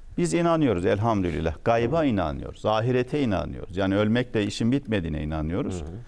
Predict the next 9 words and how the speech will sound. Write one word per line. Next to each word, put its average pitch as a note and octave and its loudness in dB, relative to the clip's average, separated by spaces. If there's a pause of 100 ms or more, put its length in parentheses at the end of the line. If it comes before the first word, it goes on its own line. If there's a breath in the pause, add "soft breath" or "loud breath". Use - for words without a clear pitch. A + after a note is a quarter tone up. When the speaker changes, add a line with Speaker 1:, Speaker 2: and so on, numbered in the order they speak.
(300 loud breath)
Speaker 1:
Ve E3+ 2
bir F#3 2
hayat G3 2
yaşıyoruz. E2 0
Düzgün C#3 2
bir C#3+ 4
hayat D3 2
yaşamaya A#2+ 0
çalışıyoruz. D2+ -6